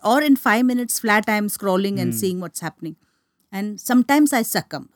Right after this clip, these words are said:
Speaker 1: You know, sometimes when the words don't seem to flow easily, I succumb and I get my phone out and like a guilty child who's stolen a cookie from the cookie jar,
Speaker 2: Hmm.
Speaker 1: I will,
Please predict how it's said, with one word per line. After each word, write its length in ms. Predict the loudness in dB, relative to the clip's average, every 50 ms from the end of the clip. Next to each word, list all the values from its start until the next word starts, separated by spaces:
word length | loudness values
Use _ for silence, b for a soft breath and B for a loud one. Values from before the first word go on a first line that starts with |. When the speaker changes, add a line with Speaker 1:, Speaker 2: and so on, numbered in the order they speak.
| _ _
Speaker 1:
You 100 | -14 -14
know, 80 | -12
sometimes 520 | -10 -8 -8 -6 -6 -4 -4 -4 -4 -4 -6
when 180 | -6 -4 -4
the 80 | -4 -2
words 340 | 0 0 0 0 0 -2 -2
don't 180 | 0 0 0
seem 220 | 0 -2 -4 -4 -4
to 100 | -8 -10
flow 260 | -12 -10 -8 -6 -6
easily, 480 | -6 -8 -8 -10 -10 -10 -10 -12 -12 _ _ _ _ _ -8
I 100 | -8 -6
succumb 400 | -4 -2 -4 -2 0 0 0 0
and 100 | 0 -2
I 60 | -4
get 240 | -6 -8 -10 _ -6
my 120 | -8 -8 -8
phone 480 | -8 -8 -6 -4 -4 -4 -6 -8 -10 _ _ _ _ _ _ _ 2
out 380 | 2 4 4 2 0 -4 _ -10
and 180 | -6 -6 -4 -2
like 220 | -2 -4 -4 -4 -2
a 240 | -4 -2 -4 -6 _ _ _ _ _ _ _ _ -10 -2
guilty 420 | 0 2 2 2 4 4 4 4
child 380 | 4 4 4 4 6 4 4 2
who's 220 | 2 2 0 -2
stolen 380 | 0 0 2 2 4 4 2 2
a 80 | 0 0
cookie 520 | -2 -6 -6 -4 -2 -4 -4 -4 -6 -12 _ _ _ _ _ _ _ _ _
from 220 | -4 -4 -2 -2
the 100 | -2 -4 -4
cookie 340 | -4 -10 -4 -2 -2 -2 0
jar, 400 | 2 2 2 2 2 -2 -6 -8 -6
Speaker 2:
Hmm. 140 | -4 -2 -2
Speaker 1:
I 100 | -2 -2
will, 180 | -4 -6 -8